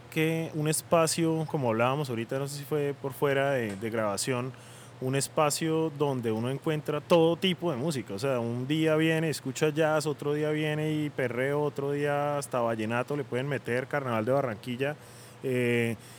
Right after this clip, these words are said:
y esa celebración como la multiculturalidad, yo creo que también ha hecho parte del éxito del, del bar, ¿o no?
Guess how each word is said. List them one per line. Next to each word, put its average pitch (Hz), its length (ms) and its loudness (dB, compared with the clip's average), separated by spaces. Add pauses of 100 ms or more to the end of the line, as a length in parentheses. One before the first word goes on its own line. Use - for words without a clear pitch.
(140)
y 127 160 2
esa 127 220 4
celebración 143 720 4
como 180 240 4
la 143 100 6
multiculturalidad, 117 960 -2
yo 123 120 -2
creo 160 180 -2
que 160 180 -4
también 120 380 -2
ha 131 80 2
hecho 147 160 -4
parte 175 380 0
del 143 100 2
éxito 165 560 0
del, 117 360 0 (380)
del 110 160 -4
bar, 156 240 2
¿o 117 40 -2
no? 104 180 -4